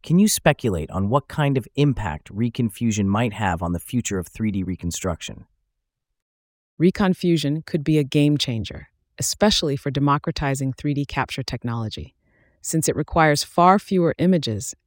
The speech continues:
Speaker 2: it makes the process more accessible to people who don't have the means for a laborious capture process. Overall,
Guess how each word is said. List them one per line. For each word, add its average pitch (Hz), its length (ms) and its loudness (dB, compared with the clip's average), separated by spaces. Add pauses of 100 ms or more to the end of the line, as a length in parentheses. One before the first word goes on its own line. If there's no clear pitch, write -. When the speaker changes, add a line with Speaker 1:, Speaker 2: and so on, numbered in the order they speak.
(100)
Speaker 2:
it 139 100 -4
makes 165 280 0
the 165 80 -4
process 165 580 2
more 160 220 2
accessible 156 580 -2
to - 140 -12
people 147 300 -4
who 143 120 -2
don't 160 360 0
have 156 200 -4
the 147 80 -2
means 143 400 2
for 143 160 -6
a 135 80 -2
laborious 139 540 -2
capture - 400 -4
process. - 640 -8 (840)
Overall, 170 680 4